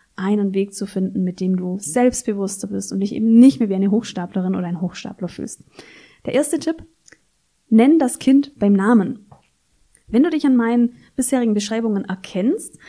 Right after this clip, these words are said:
dann, dann kann es eben sein, dass du möglicherweise an diesem Imposter-Syndrom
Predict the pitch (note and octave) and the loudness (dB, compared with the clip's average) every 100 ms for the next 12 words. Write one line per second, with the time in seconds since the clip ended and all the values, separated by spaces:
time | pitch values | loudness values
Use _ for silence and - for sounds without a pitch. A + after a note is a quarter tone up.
0 | _ G3 A3+ - - _ - G3+ - C4 | _ -2 0 -2 -10 _ -10 -8 -4 -4
1 | F#4+ C#4+ A#3+ G3+ E3+ C#4 C4+ A#3+ D4+ D4 | -4 -4 -4 -6 -6 -4 -4 -6 -10 -12
2 | _ A3 A#3 C#4 E4 D4 G3+ F#3 C4 G#3 | _ 4 4 4 -2 -8 -6 -8 -6 -4
3 | B3+ C4+ A#3+ G3+ A3+ - A#3 A3+ G#3 G3+ | -2 -2 -4 -4 -6 -6 -10 -6 -6 -4
4 | G#3 | -4